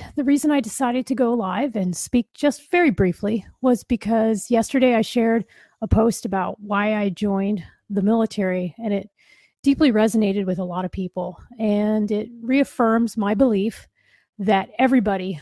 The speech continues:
uh, could be doing what I'm doing on social media and sharing their stories.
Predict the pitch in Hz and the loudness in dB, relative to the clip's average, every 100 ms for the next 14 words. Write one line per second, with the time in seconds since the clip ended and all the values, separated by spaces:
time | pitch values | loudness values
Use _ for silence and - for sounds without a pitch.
0 | - 208 190 - 202 196 220 214 202 202 | -10 -8 -6 -4 -2 0 0 0 -2 -2
1 | 196 190 196 180 180 175 - 196 180 190 | -2 -2 -2 -2 -4 -6 -6 -8 -6 -4
2 | 180 185 180 - _ _ _ _ 220 - | -4 -4 -6 -10 _ _ _ _ -6 0
3 | 220 220 214 196 - 202 196 196 220 - | 0 2 0 -2 -4 -6 -6 -8 -12 -18